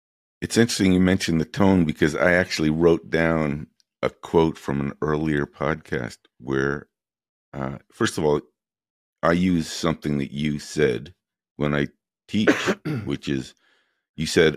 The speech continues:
Speaker 1: "I'm trying to tell the same story that the director is trying to tell."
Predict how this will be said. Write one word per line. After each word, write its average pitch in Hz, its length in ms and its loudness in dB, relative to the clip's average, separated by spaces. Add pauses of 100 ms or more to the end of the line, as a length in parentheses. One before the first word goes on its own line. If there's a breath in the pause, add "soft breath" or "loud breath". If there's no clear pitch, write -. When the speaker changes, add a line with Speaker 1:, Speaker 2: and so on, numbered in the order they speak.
(140)
Speaker 1:
"I'm 78 140 2
trying 92 340 2
to - 60 -16
tell 85 240 2
the 73 120 -6
same 80 400 -2
story 71 500 -2
that 64 260 -8
the 69 80 -4
director 69 760 -2
is 55 140 -18
trying 57 320 -8
to - 100 -16
tell." - 420 -14